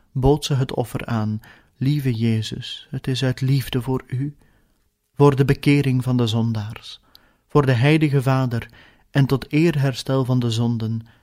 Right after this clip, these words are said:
bedreven tegen het onbevlekt hart van Maria.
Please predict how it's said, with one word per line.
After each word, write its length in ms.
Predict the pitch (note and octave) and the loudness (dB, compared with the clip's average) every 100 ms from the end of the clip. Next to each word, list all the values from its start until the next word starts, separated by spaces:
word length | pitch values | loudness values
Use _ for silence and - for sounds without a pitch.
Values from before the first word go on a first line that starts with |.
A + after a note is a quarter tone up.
| _ | _
bedreven 640 | - B2+ C3 C3+ C#3 B2+ B2 | -2 0 2 2 2 0 0
tegen 280 | B2+ A#2+ A#2+ | 0 0 0
het 160 | A#2 | 0
onbevlekt 500 | B2 A#2+ A2 A2+ A2+ | 0 0 -2 -4 -4
hart 280 | A#2 A#2 - | -8 -8 -8
van 180 | B2 A#2 | -6 -4
Maria. 420 | G#2+ A2 G#2 | -4 -4 -6